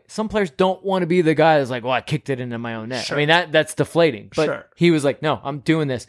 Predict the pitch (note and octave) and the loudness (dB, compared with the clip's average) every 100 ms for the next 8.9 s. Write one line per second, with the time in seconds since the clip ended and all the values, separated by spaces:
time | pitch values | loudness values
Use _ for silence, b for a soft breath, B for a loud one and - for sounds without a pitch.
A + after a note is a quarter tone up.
0 | B B B C#3+ D3 - - D3 D#3 A#2 | B B B -6 -6 -12 -6 0 0 0
1 | - _ _ _ _ _ _ - C#3+ B2 | -8 _ _ _ _ _ _ -4 -4 -4
2 | - _ _ C3 - C3 C#3+ C#3+ - - | -12 _ _ -10 -10 -6 -4 -4 -4 -6
3 | C#3 E3+ - E3 D#3 A2 B2+ - _ _ | -4 -2 -2 -2 -2 -2 -4 -6 _ _
4 | - E3+ - D3+ D3+ F#3+ F#3+ D3+ D#3+ D3+ | -12 -12 0 0 4 2 2 0 2 2
5 | D3 C#3+ C3+ _ _ _ C#3+ C#3 C#3 C#3 | 0 0 0 _ _ _ 0 0 0 -6
6 | _ - B2 - _ _ _ - - - | _ -4 -4 -4 _ _ _ -20 -20 -2
7 | D3+ D3+ D3 D3 C#3+ - C#3 C3 B2 A#2+ | 2 4 4 2 0 -4 -4 -4 -8 -10
8 | B2 E3 F3+ C3 A#2 A#2 F3 C4+ | -4 -4 -4 -6 -6 -2 2 0